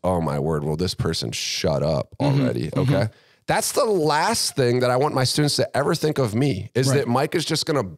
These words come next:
Speaker 1: barge in
Speaker 2: Right.
Speaker 1: without kind of the right to do it.
Speaker 2: Right.
Speaker 1: Because guess what? That just ruins some of my ministry for the next time I have a conversation with this person. Now I have to go back and I have to kind of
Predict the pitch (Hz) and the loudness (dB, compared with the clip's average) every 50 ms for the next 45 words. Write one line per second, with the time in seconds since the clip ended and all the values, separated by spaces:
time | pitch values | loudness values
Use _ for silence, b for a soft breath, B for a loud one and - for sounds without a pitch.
0 | - _ _ - 104 104 123 151 175 180 160 147 - - - 147 139 107 87 80 | -18 _ _ 0 2 2 2 2 0 0 -2 -6 -6 -2 0 2 2 2 2 2
1 | 95 120 139 135 135 127 120 - - - _ - 117 123 - 120 113 117 131 139 | 0 0 0 0 0 0 0 -2 -6 -10 _ -2 -2 -2 0 -2 0 0 0 -2
2 | - - - - 131 127 131 135 131 113 104 110 120 113 98 87 85 90 98 107 | -4 -6 -6 -4 -2 0 0 0 -2 -2 -2 -2 0 0 0 0 0 0 0 0
3 | 147 - - - - 185 165 151 107 92 104 127 - _ _ _ - - 135 131 | 0 0 -2 -2 -2 0 2 2 2 2 2 0 -2 _ _ _ -2 0 0 0
4 | 82 - - - _ _ _ _ _ _ _ _ _ _ _ _ - 127 139 - | 0 -4 -8 -18 _ _ _ _ _ _ _ _ _ _ _ _ -2 -2 0 2
5 | - 190 165 - - 180 160 160 - - 202 190 139 - - 143 147 - - 208 | 2 2 2 2 0 0 0 0 0 0 0 0 0 0 -2 -2 -2 0 0 -2
6 | 190 - - - - _ _ _ _ 131 127 127 147 175 190 190 190 175 175 - | -2 -2 -2 -6 -8 _ _ _ _ 0 2 4 4 4 4 4 2 2 0 0
7 | - 180 175 175 175 147 147 160 156 160 165 160 170 175 180 - - 190 190 - | 0 0 0 0 0 0 0 0 0 2 2 2 2 2 0 0 0 -2 -2 0
8 | 202 208 208 214 214 214 226 247 269 277 - - - - 214 202 196 - 147 127 | 0 0 0 0 0 0 0 0 0 -2 -2 -4 -4 -2 -2 -2 0 0 2 2
9 | 117 101 95 90 - - 82 85 80 76 - - 78 73 - - 65 - 76 73 | 2 2 0 -2 -2 -2 -2 -2 -2 -2 -2 -2 -2 -2 -2 -4 -4 -4 -4 -4
10 | - - 73 - - 107 127 165 208 247 220 180 165 151 - 143 123 101 - 127 | -4 -2 -2 -2 0 0 0 2 2 2 2 2 0 0 -2 -4 -4 -2 0 0
11 | 135 160 196 170 131 90 82 85 87 - - - 120 135 151 151 - - - - | 2 2 2 2 0 0 0 -2 -2 -4 -2 0 0 2 0 0 -2 -2 -2 -2
12 | - 160 160 156 143 107 | 0 0 2 0 0 -2